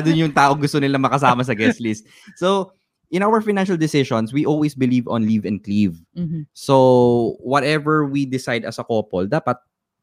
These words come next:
Speaker 1: we own it. They should, I mean, for us, uh, personally,
Speaker 2: Mm-hmm.
Speaker 1: we don't,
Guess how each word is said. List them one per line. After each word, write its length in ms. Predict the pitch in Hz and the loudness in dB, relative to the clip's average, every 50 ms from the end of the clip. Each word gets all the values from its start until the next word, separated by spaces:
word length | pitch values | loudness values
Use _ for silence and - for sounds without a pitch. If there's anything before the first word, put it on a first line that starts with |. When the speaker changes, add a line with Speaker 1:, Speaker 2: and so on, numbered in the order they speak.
| _ - | _ -6
Speaker 1:
we 160 | 131 143 156 - | -4 -2 0 4
own 300 | 147 143 135 123 - - | 4 4 4 4 2 0
it. 240 | 117 107 - _ _ _ _ _ _ _ _ | -2 -4 -4 _ _ _ _ _ _ _ _
They 240 | - 123 139 135 135 | 0 0 2 2 2
should, 320 | - - 135 131 90 95 - _ _ - 117 | 0 -2 -2 -2 -4 -10 -18 _ _ -6 -4
I 20 | |
mean, 220 | 120 117 107 95 - _ | -2 -2 -2 -4 -6 _
for 160 | _ - 98 | _ -6 -6
us, 160 | 82 95 - - | -6 -8 -10 -14
uh, 80 | 85 | -14
personally, 560 | - - 95 95 - 107 95 90 82 82 80 - _ _ - | -8 -6 -6 -4 -4 -4 -6 -6 -6 -8 -10 -12 _ _ 2
Speaker 2:
Mm-hmm. 220 | 190 185 180 165 | 2 2 2 2
Speaker 1:
we 80 | 160 117 | 2 0
don't, 480 | 117 113 113 123 120 120 120 117 110 | 0 2 4 4 4 4 4 0 -2